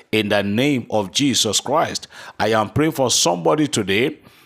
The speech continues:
The devil has been telling you that your time is up. You have been dreaming, seeing dead people in the dream. You have been having the thought of death.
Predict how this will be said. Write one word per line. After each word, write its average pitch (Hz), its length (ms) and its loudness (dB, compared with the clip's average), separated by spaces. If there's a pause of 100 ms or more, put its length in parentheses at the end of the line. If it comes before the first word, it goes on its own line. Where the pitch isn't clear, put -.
The 117 140 2
devil 180 320 4
has 135 180 4
been 113 200 0
telling 151 360 2
you 131 300 2
that 104 260 0
your 104 140 0
time 131 320 0
is - 180 -2
up. - 380 0 (280)
You 107 120 2
have 101 140 2
been 101 160 0
dreaming, 147 400 2
seeing 139 300 0
dead 127 300 0
people 131 360 0
in 107 120 -2
the 98 120 0
dream. 135 340 -2
You 131 140 2
have 127 180 2
been 120 160 0
having 160 380 -2
the 127 120 4
thought 170 480 -2
of 95 280 -2
death. 202 400 0